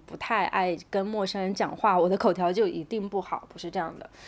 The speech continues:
然后呢，在我很小的时候，其实就会被下定义说内向和社恐是一件不太好的事情，并且其实我的学生时代也并没有太多的朋友，然后我为这件事情也苦恼过很久，所以我在上了大学之后就，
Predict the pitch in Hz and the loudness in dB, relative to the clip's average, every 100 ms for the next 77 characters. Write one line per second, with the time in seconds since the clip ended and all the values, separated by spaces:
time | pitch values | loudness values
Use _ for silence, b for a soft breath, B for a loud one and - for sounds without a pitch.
0 | B B B B - 185 285 269 233 226 | B B B B -2 2 4 4 4 2
1 | 285 277 208 175 180 170 220 170 170 - | 6 8 6 2 -2 -2 0 0 0 -2
2 | 185 190 196 190 202 196 214 185 175 170 | 0 0 -2 -6 -6 -2 0 0 0 -2
3 | - 202 196 196 - 254 214 185 226 196 | -2 0 0 0 0 0 2 2 0 2
4 | 185 226 202 - 185 185 254 247 240 226 | -2 -2 -2 -2 -2 -2 0 2 4 2
5 | 214 185 185 233 196 202 151 180 214 190 | 2 -2 2 2 0 -2 -6 -4 -2 0
6 | 208 190 - 156 - 214 196 - - - | 0 0 -2 -6 -2 -2 -2 -4 -4 -6
7 | - - - 262 240 180 208 233 220 170 | -6 -8 -6 -2 -2 -2 -2 0 0 0
8 | 180 - 190 220 220 190 196 190 160 110 | -2 -4 -6 -4 -4 0 0 0 0 -4
9 | - 226 196 165 175 170 - - 180 185 | -4 -6 -4 -4 -2 -2 -2 -4 -2 -2
10 | 185 180 - 170 175 185 - B B 185 | -4 -6 -8 -6 -4 -4 -6 B B -4
11 | 220 190 214 214 226 214 214 208 175 156 | 0 2 2 2 -2 -2 -6 -4 -4 -4
12 | - 202 196 208 170 190 190 175 175 208 | -6 -4 -2 0 0 0 -2 -4 -6 -4
13 | 151 - - 214 226 196 208 247 214 208 | -6 -6 0 4 4 4 2 0 0 2
14 | 202 190 165 196 202 202 190 214 202 175 | 0 0 -4 -4 -2 -2 0 2 2 -2